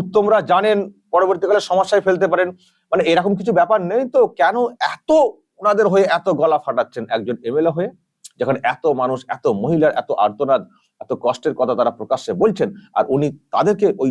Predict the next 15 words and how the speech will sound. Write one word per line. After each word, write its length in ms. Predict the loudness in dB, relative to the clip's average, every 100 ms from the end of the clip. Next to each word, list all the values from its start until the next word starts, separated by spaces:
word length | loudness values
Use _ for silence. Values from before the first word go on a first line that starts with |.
| 0
যাদের 200 | 0 0
বিরুদ্ধে 260 | 0 0 0
অভিযোগ, 260 | 2 0 -2 -8 -4
তাদেরকে 300 | -2 0 -2 -2
বাঁচাচ্ছেন? 440 | -4 -6 -6 -12 -12 _ _ _ _
সমস্যা 400 | -4 -4 -4 -6
কোথায়? 320 | -8 -8 -12 _ _ 0
ওনার 280 | 2 2 0 0
সমস্যা 300 | -2 0 -2
কোথায়? 300 | -4 -12 _ _ _ _ _ _ _ _ _ _ -18 -2
ওনার 260 | 2 4 2 2
উইক 180 | 0 2
পয়েন্ট 220 | 0 0
কোথায়? 320 | -2 -6 -10 -20 -20 _ _ _ _ _ _ _ _ _ _ _ _ _ _ _ _
দর্শক, 300 | -2 0 0